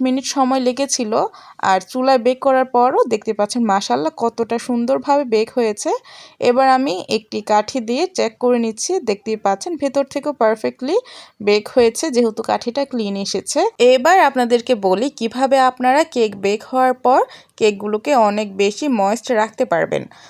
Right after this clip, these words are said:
কেকগুলো যখন বেক হয়ে যাবে তখন গরম অবস্থায় কখনো সার্ভ করবেন না বা ডিমোল্ড করবেন না। কেকগুলো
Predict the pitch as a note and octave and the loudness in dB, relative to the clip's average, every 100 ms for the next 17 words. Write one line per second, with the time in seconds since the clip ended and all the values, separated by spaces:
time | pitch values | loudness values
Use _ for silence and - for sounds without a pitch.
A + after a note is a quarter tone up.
0 | - _ - C4+ C4+ A#3+ C#4 E4+ A#3 A3 | -20 _ -2 -2 0 -2 0 0 2 2
1 | B3 A3+ G#3+ A#3 C#4 C#4 A3+ G#3 G#3+ D4 | 0 2 2 0 2 2 4 2 2 0
2 | - G3+ - A3 F#3+ F#3+ G#3 G#3+ G3+ G#3+ | 2 0 0 -6 0 0 2 -2 -2 -4
3 | - C#4+ G#3 - A3+ D4+ - A3+ B3 - | -4 0 0 0 -4 -4 0 0 0 0
4 | A3+ G3+ G3 G3 B3+ G#4+ A3+ A3 A3 A#3+ | 0 0 -2 0 -2 0 2 2 2 0
5 | B3+ D#4 D#4 A#3+ G#3 G3+ G#3 C4 D#4+ C4 | 2 2 0 0 2 0 0 0 0 -4
6 | A#3 B3+ | -2 -2